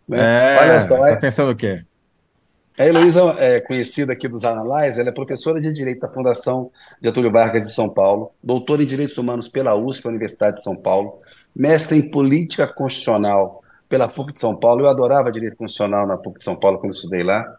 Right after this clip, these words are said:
Speaker 1: uma área fascinante. E ela é uma pesquisadora exímia sobre os trabalhos do Supremo Tribunal Federal, já conversou com a gente a respeito disso. E a pergunta que o Zé quer que ela responda,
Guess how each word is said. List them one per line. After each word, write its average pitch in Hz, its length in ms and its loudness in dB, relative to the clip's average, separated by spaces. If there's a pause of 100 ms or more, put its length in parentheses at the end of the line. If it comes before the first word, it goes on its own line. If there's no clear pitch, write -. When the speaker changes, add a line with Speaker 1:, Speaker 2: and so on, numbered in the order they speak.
Speaker 1:
uma 104 160 -2
área 104 140 -2
fascinante. 104 640 -4 (480)
E 123 40 0
ela 139 140 4
é - 20 4
uma 165 200 4
pesquisadora 135 680 0
exímia 110 640 -2 (360)
sobre 110 260 -10
os 113 100 -10
trabalhos 117 500 2
do 117 100 -8
Supremo 120 580 -2 (220)
Tribunal 113 420 2
Federal, 113 320 2
já 123 80 -2
conversou 120 400 -6
com - 100 -6
a - 40 0
gente 110 180 -6
a - 20 -6
respeito 104 460 -6
disso. 120 400 -4 (560)
E 127 100 4
a 156 80 6
pergunta 127 480 2
que 123 120 -2
o 110 40 2
Zé 110 200 2
quer 120 180 2
que - 80 -4
ela 113 100 2
responda, 101 640 0